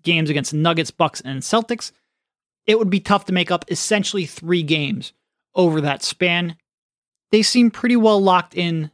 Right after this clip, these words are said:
to that three seed. How is that going to impact what they do here against the Nuggets on Monday? How is that gonna impact what they do with Harden over the next couple of days or even weeks? They have to get him right.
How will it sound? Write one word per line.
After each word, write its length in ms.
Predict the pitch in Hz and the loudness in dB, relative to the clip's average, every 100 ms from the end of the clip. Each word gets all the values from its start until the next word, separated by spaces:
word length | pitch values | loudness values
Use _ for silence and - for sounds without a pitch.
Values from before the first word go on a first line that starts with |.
| _ | _
to 240 | - 151 139 | -4 -2 -2
that 240 | 139 _ | -4 _
three 160 | 131 131 | -12 -12
seed. 260 | - - _ _ _ _ _ _ _ _ _ _ 151 | -14 -18 _ _ _ _ _ _ _ _ _ _ -4
How 240 | 160 180 | 2 2
is 80 | 175 | 4
that 160 | 180 - | 0 0
going 200 | 180 160 | -4 -4
to 120 | 165 | -2
impact 460 | 175 160 160 - | -2 0 -2 0
what 180 | 165 160 | -4 -2
they 140 | 156 156 | -2 -2
do 200 | 156 165 | 0 0
here 460 | 147 160 156 143 _ - | 2 0 0 -4 _ -8
against 300 | 147 147 - | -4 -4 -4
the 80 | 143 | -2
Nuggets 400 | 143 147 - - | -2 -2 -6 -10
on 160 | 139 131 | -6 -4
Monday? 560 | 131 156 196 240 247 _ _ | 0 2 4 2 -4 _ _
How 140 | - 165 | 0 0
is 80 | |
that 140 | 160 147 | 0 -2
gonna 140 | 160 | -4
impact 360 | 160 156 165 - | -4 -2 -4 -2
what 120 | 165 | -2
they 120 | 160 | -2
do 140 | 151 147 | 0 -2
with 100 | 143 | -2
Harden 500 | - 170 170 156 147 | -4 0 0 0 -4
over 180 | 139 147 | -6 -4
the 80 | 143 | -2
next 180 | 143 - | -4 -4
couple 320 | 160 - 147 | -6 -4 -6
of 260 | 139 147 - | -6 -8 -2
days 380 | 147 156 175 170 | 0 2 0 -2
or 160 | 139 | -8
even 420 | - 143 131 143 185 | -4 -6 -4 -4 0
weeks? 380 | 220 - - _ _ _ - | 0 -2 -16 _ _ _ -4
They 120 | 170 | -4
have 340 | - 190 190 | 0 -4 -4
to 140 | - 185 | -6 -2
get 240 | 165 147 | 0 -2
him 280 | 135 156 - - | -4 -6 -6 -6
right. 200 | 170 147 | -2 -2